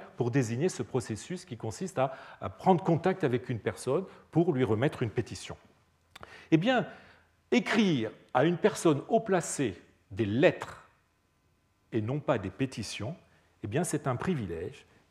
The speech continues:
qui était réservé à quelques particuliers, euh, quelques privilégiés. Ce qui montre à la fois que Paul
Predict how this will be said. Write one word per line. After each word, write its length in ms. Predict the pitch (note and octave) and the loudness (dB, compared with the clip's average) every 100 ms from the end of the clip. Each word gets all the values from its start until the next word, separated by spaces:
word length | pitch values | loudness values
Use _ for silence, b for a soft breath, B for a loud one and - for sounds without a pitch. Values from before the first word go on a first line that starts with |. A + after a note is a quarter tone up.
| - | 4
qui 100 | F3+ | 4
était 200 | E3 C3+ | 6 0
réservé 580 | A#2 G2+ E2 F#2 D3 - | -2 -4 -8 -6 -8 -8
à 100 | G#2+ | -10
quelques 360 | - D#3+ - | -6 -6 -6
particuliers, 680 | - D#3 - E3 - A2 F#2 _ _ _ b b b b b b | -8 -8 -6 -8 -6 -10 -10 _ _ _ b b b b b b
euh, 200 | A2 A2 | -4 -2
quelques 240 | C3 E3+ D#3 | 4 6 6
privilégiés. 640 | - D3+ C#3 A2+ F#2 - _ b b b | 2 -2 0 -2 -4 -14 _ b b b
Ce 160 | - F3+ | 2 2
qui 200 | F3 G#3 | 4 4
montre 320 | A3 F#3+ D#3+ | 4 4 2
à 40 | |
la 120 | E3 | 2
fois 240 | D#3 - C#3+ | 2 2 2
que 140 | - | 2
Paul 520 | G2+ - D#3+ C3+ F#2+ | -4 4 6 6 6